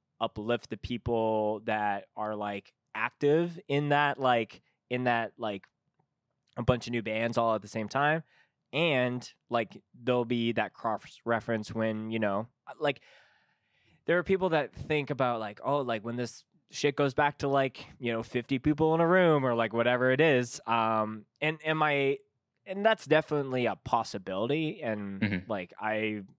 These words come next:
Speaker 1: I've been going to shows for fucking forever at this point, and I've been a part of that reality. But my hope is that the people that are, like, getting involved in something, whether it's booking shows, doing anything, uh,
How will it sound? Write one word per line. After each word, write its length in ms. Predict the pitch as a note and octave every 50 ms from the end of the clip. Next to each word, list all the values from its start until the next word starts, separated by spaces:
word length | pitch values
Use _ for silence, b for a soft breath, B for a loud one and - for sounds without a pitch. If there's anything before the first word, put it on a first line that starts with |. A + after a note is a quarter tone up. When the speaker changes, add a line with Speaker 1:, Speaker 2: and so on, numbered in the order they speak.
| _ _
Speaker 1:
I've 140 | - A#2 G#2+
been 120 | A2+ A2+ G#2+
going 200 | G#2 G#2+ G#2+ G2+
to 80 | G2
shows 360 | - - G2+ G2+ G2+ G2+ F#2
for 360 | - - - G2 F#2 F2+ F2+ F2+
fucking 340 | - - G2+ F#2+ - F#2 F2+
forever 380 | - - E2+ F2+ F2+ F#2+ A2+
at 100 | A2+ G#2+
this 140 | - A#2+ A2+
point, 340 | - - B2+ C3+ C#3 B2+ A2
and 160 | G#2+ G2 G2
I've 320 | F#2 - F#2+ G2 F#2+ F#2 F#2+
been 160 | G2+ F#2+ F#2+
a 60 | F2+
part 220 | - - F2+ F#2
of 80 | F#2+ F#2
that 160 | A2+ A2 E2
reality. 500 | A#2 B2+ B2+ C3 C3+ D3 D#3 E3+ F3 F3 B B B B B B B -
But 320 | B2+ B2 A#2+ A2 G#2+ G2+
my 360 | A#2 A#2+ A#2+ B2 C3+ C#3+ D3
hope 300 | D3 C#3 C3 B2+ A#2+ A#2
is 160 | B2+ A#2 G#2+ G#2
that 320 | A#2 A2 G#2+ G#2 G2+ - _ _ _ _ _ _ _ _ _ _ _ _ _ _ _ _ _
the 100 | - A#2
people 280 | - - C3 A2+ A#2+ A#2
that 160 | A2+ A2 G#2+
are, 160 | G#2+ G#2 G2+
like, 420 | G2 G2 G2 F#2+ F2+ F2 - - _ _ -
getting 240 | G#2+ A2+ A2 G#2+ G#2+
involved 480 | G#2 G2 F#2+ G2+ G2 G2 G2+ G2+ G2 G#2+
in 100 | G2+ G2
something, 400 | - - G#2+ G2+ - G#2+ G2+ G2
whether 240 | G2 F#2+ F#2 F#2 F2
it's 120 | F2 -
booking 320 | - A2 G#2+ G2+ A2 G#2+
shows, 600 | G2 - - G#2 G2+ G2+ G2 G2 F#2+ F#2 - - - - A2
doing 320 | G2+ G#2+ G#2 G#2 G#2 G2 G2+
anything, 400 | G2+ G2 F#2+ - G#2 G#2 G#2 - _ _ _ _
uh, 60 | -